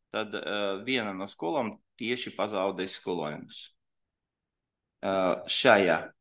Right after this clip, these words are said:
ā, situācijā. Un tāpēc, ā, jau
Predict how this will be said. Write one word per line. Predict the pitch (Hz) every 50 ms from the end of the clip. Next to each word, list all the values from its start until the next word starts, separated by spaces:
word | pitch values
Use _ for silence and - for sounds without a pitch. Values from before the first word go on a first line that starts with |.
| _ _
ā, | _ - 95 95 95 95 92 95 92 87
situācijā. | 87 - 123 - - - - - - - - - - - - - - - - _ _ - - - -
Un | - - 101
tāpēc, | 104 104 - 143 156 190 202 190 - - -
ā, | - 90 98 104 104 107 107 104 98 - - - - - -
jau | - 113 120 120 131